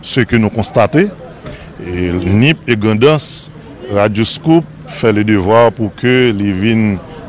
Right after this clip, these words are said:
gardées et puis une vraie information qui pour transmettre par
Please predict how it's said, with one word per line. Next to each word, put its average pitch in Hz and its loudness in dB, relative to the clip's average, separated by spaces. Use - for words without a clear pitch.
gardées 113 2
et 101 -4
puis 98 -2
une 107 0
vraie 104 2
information 104 -2
qui 127 -2
pour 120 0
transmettre 123 0
par 107 4